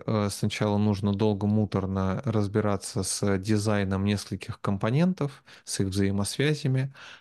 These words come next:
Возможно, там нету инструментов для того, чтобы понять эти взаимосвязи, знаешь, опять же, быстро и чётко. Нужно сначала эти инструменты построить. То есть там, как всегда, э, как, как в,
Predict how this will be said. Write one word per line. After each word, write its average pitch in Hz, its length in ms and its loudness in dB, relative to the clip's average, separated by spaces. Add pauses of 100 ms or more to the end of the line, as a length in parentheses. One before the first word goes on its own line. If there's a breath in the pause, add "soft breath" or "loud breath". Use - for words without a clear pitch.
(160 loud breath)
Возможно, 104 800 2
там 95 240 -2
нету 104 280 2
инструментов 98 680 0
для 101 140 -2
того, 101 240 0
чтобы 98 560 -2 (500 loud breath)
понять 110 400 2
эти - 140 0
взаимосвязи, 104 840 2
знаешь, 98 360 0
опять 101 280 0
же, 98 140 0
быстро 107 460 2
и 101 60 -2
чётко. 156 520 0 (240 loud breath)
Нужно 107 280 2
сначала 101 440 0
эти 98 220 0
инструменты 147 580 2
построить. 131 640 0
То - 60 -20 (200 loud breath)
есть - 120 -4
там, 120 320 2 (100)
как 104 200 -2
всегда, 104 440 0
э, 98 720 -2
как, - 240 -6
как - 340 -4
в, 101 640 -2